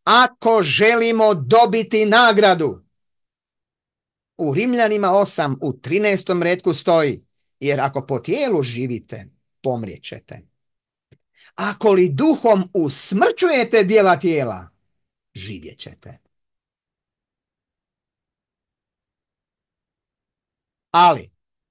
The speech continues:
braćo i sestre, kao što je pobjeda Izraelaca stečena Božjom moći,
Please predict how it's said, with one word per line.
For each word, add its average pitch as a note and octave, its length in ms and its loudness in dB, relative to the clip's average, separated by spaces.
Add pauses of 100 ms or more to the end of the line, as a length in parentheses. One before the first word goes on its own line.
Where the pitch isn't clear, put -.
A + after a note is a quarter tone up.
braćo B2+ 300 -10
i A2+ 60 -10
sestre, - 460 -20 (680)
kao C4 220 -2
što - 180 -4
je G#3+ 200 2
pobjeda F3+ 840 0
Izraelaca D3 1080 -2 (260)
stečena E3 960 -4
Božjom F#3 960 0
moći, F#3 680 -2